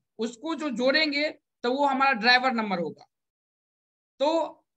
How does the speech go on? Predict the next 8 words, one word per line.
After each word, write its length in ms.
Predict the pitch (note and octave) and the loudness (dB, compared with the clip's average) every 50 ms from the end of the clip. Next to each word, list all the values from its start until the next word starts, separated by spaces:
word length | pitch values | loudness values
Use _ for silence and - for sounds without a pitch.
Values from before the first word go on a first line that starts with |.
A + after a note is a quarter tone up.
| _ _ _ _ _ | _ _ _ _ _
टू 140 | C4+ D#4 E4 | -2 -2 -2
प्लस 340 | D#4+ - C4+ C#4+ C#4+ - - - | 0 0 0 2 2 0 0 -6
सिक्स 180 | D4+ D4+ C4 | -8 -8 -8
जो 180 | A#3+ A#3+ C#4+ C4+ | -8 -6 0 2
होगा 300 | C4 C4 A#3+ B3 B3+ C4 C4+ C#4 - _ _ _ F3+ | 2 2 4 4 4 4 4 2 -2 _ _ _ -2
ये 100 | G#3+ A#3+ A#3+ - A#3+ | -2 -2 -2 0 0
एट 200 | B3 D4 C#4+ C4+ B3+ | 0 0 2 2 2
आएगा, 340 | A#3+ A#3 A3+ A3 A3+ A3+ | 2 4 4 2 2 0